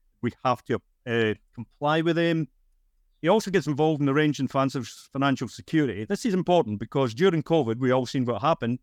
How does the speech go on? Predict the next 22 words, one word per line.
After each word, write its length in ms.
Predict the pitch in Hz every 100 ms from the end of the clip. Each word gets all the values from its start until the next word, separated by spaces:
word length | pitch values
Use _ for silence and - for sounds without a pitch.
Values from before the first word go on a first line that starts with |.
| _
with 140 | 107
many 220 | 127 120
operators 500 | 117 113 110 117 113
not 240 | 175 233 139
having 180 | 123
financial 540 | 110 120 131 123 - 117 _ _ _ _ -
security 480 | - 135 135 117
in 140 | 120 117
place, 340 | 135 131 123
bonding 460 | - 117 127 127 123
in 100 | 123
place, 480 | - 131 127 - - _ _ _ _ -
uh, 320 | 113 110 110 - _ _ -
various 480 | 139 131 123 - - -
trust 360 | - - - 123
accounts 400 | - 131 131 -
to 80 |
be 120 | 107 117
able 200 | 120 117
to 40 |
pay 220 | - 127
back 320 | 104 113 117